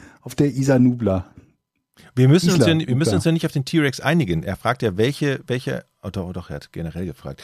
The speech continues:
Speaker 2: Wir können ja uns ein Tier aussuchen, was wir
Speaker 1: Ja, aber wenn du jetzt irgend so einen komischen, bodenlebenden Heckenbeutelbrüter nimmst, der neunzehnhundertzweiundzwanzig ausgestorben ist.
Speaker 2: Sensation.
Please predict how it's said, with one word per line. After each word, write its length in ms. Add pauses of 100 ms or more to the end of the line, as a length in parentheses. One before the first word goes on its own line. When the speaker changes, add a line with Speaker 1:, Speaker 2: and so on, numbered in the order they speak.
(140)
Speaker 2:
Wir 120
können 180
ja 120
uns 300 (320)
ein 200
Tier 240
aussuchen, 400
was 180
wir 180
Speaker 1:
Ja, 80
aber 140
wenn 160
du 60
jetzt 240
irgend 260
so 80
einen 140
komischen, 500
bodenlebenden 720
Heckenbeutelbrüter 1080
nimmst, 280
der 80
neunzehnhundertzweiundzwanzig 1040
ausgestorben 640
ist. 240
Speaker 2:
Sensation. 560